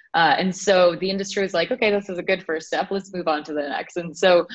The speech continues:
you started moving towards decentralized currencies. Um, now, this is where I think it's, it becomes really fascinating.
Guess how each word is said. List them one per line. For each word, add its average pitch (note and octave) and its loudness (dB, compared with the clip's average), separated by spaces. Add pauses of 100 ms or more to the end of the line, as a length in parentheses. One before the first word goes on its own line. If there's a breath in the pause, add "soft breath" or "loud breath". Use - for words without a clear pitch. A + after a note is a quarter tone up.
(280 loud breath)
you F#3 4
started G3+ 2
moving F3+ -2
towards D3+ -6
decentralized - -2
currencies. - -10 (340 loud breath)
Um, D3 0
now, F#3 2
this F#3+ 0
is G#3 0
where E3+ 2
I D#3 0
think D3 -8
it's, - -8
it D#3 -4
becomes C#3+ -8
really C3+ -6
fascinating. - -6